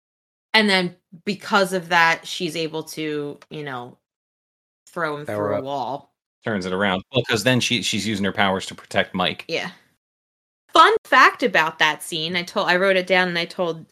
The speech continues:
Speaker 1: Zach, but I don't know if you knew
Speaker 2: Mm-hmm.
Speaker 1: about it. Um, m-, after that whole thing when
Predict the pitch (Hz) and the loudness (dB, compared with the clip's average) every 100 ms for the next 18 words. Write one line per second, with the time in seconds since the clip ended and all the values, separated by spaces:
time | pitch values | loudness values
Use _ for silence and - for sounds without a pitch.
0 | - 165 170 170 160 - 170 160 165 175 | -18 0 4 4 2 -4 -2 -2 0 -2
1 | 165 180 170 160 156 - 165 147 156 _ | -2 -2 -2 -2 -4 0 2 2 -2 _
2 | _ - 175 208 330 277 160 147 143 139 | _ -16 -6 0 2 2 0 -2 -2 0
3 | 135 151 185 - _ _ _ _ 190 170 | 0 0 -2 -4 _ _ _ _ 0 2
4 | 165 165 165 - _ _ _ _ _ _ | 0 -4 -12 -16 _ _ _ _ _ _
5 | 208 214 - 196 185 _ _ 214 208 214 | -2 -2 -4 -18 -20 _ _ 4 4 6
6 | 240 214 214 202 214 202 - 202 196 190 | 4 6 6 6 2 -2 0 2 2 0
7 | 190 202 180 175 175 180 180 | -4 0 0 0 -2 -6 -10